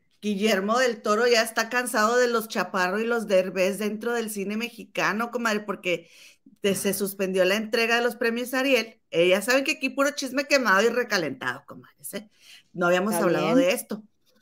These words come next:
Speaker 1: Entonces, este, pues ándale que se pronunció y dijo que él personalmente iba a, mm, cubrir los gastos de la ceremonia de ser necesario, comadre.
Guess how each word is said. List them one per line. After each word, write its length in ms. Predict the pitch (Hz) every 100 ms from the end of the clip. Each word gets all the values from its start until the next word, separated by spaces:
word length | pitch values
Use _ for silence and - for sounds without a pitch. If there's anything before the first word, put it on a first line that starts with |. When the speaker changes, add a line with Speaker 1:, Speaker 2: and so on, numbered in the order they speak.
| _
Speaker 1:
Entonces, 640 | - 208 214 202 196 226 226
este, 380 | 220 214 185 180
pues 160 | 202 196
ándale 460 | 185 202 214 220
que 220 | 208 185 175
se 120 | 202
pronunció 480 | 196 190 180 175 180
y 60 |
dijo 260 | 185 208 208
que 220 | 190 -
él 380 | 233 233 247 269
personalmente 1500 | 285 277 269 226 202 214 214 220 226 233 220 233 233 320 - _ _ _ _ _ _
iba 540 | 202 196 190 202 208 -
a, 500 | 185 180 175 165 156
mm, 240 | 151 - _ _ _ _ _ _
cubrir 400 | 196 190 196 190
los 240 | 202 208
gastos 520 | 190 185 196 196 233 220
de 100 | 214
la 160 | 180
ceremonia 840 | 175 175 170 175 190 208 208 202 -
de 180 | 185 180
ser 420 | 175 190 233 - 226
necesario, 800 | 208 180 165 156 - 147 151 -
comadre. 360 | 143 127 110